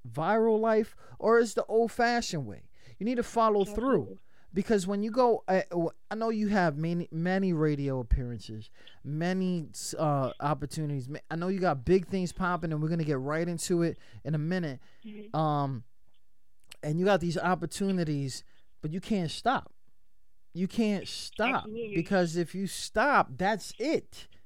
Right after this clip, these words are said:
Speaker 1: You die.
Speaker 2: Mm-hmm.
Speaker 1: You die. Your boy, your,
Speaker 2: That's it.
Speaker 1: your boy is a rapper. Um, who's that? Who's your man's? Um, that he got that, that got him. He's a rapper.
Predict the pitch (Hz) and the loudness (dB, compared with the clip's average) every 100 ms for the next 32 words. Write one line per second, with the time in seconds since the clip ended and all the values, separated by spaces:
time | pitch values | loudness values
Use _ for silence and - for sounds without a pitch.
0 | - - - 180 208 143 127 220 269 131 | -18 -18 -6 -2 -2 0 4 4 4 0
1 | 85 - 190 185 190 - - - - - | -6 -16 -16 -16 -16 -18 -18 -18 -18 -18
2 | - - 226 240 151 180 262 254 - - | -14 -4 0 0 2 2 2 -2 -4 -12
3 | - - - - 170 180 226 240 208 180 | -16 -18 -18 -6 2 4 10 10 8 6
4 | 196 170 254 190 196 190 247 254 226 208 | 2 2 -2 4 4 6 6 6 6 4
5 | 185 226 302 277 185 180 185 - - - | 6 8 8 6 6 4 4 -6 -18 -18
6 | - - 156 175 160 147 - 156 160 226 | -18 -6 0 2 2 0 0 2 4 4
7 | 208 196 190 226 208 214 214 202 180 165 | 4 4 4 2 2 2 2 2 2 4
8 | 165 156 139 - 143 160 175 190 175 151 | 4 2 0 -6 0 2 6 6 6 6
9 | 175 139 151 147 131 180 202 220 190 185 | 2 2 2 2 4 6 8 8 8 4
10 | 180 180 - - - - - - - - | 2 0 -6 -18 -18 -18 -18 -18 -12 0
11 | 220 254 202 180 277 381 277 139 98 | 2 6 6 6 4 4 2 -4 -8